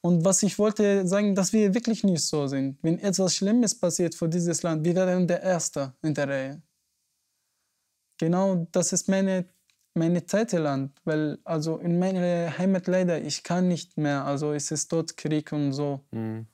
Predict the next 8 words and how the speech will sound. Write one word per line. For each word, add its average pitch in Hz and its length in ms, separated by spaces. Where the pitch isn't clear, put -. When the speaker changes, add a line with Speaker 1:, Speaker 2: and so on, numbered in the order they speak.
Speaker 1:
Und 156 160
deswegen, 175 420
ich 165 140
konzentriere 170 640
mich 165 200
hier 180 240
in 151 120
Österreich. 147 580